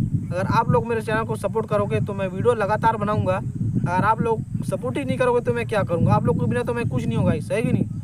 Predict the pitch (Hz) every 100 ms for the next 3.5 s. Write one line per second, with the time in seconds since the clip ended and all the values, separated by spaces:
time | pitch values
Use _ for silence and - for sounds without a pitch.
0 | - - 170 202 214 254 240 220 233 240
1 | 233 226 214 214 - 190 208 175 185 -
2 | - - - - 180 226 220 226 226 214
3 | 220 214 214 220 220